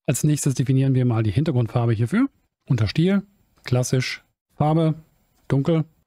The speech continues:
und ungefähr fünfzig Prozent Transparenz. Gehen wir ganz in Schwarze.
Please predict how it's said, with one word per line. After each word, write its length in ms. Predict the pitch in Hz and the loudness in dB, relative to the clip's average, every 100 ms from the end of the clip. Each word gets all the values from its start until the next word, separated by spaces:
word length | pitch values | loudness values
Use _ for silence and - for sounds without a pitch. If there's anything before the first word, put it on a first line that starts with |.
| _ | _
und 760 | - 131 127 123 123 113 - - _ _ _ | 0 2 2 2 2 0 -8 -16 _ _ _
ungefähr 380 | - 220 175 135 | 0 0 0 0
fünfzig 380 | 139 127 127 - | 0 0 -2 -4
Prozent 380 | 120 - 110 - | -6 -2 -2 0
Transparenz. 680 | 110 - 143 240 - - _ _ _ _ | -4 -2 0 0 -2 -10 _ _ _ _
Gehen 120 | 196 | 0
wir 60 | 170 | 2
ganz 180 | 127 120 | 2 0
in 100 | 110 | -2
Schwarze. 480 | - 123 127 131 | 0 -2 0 -2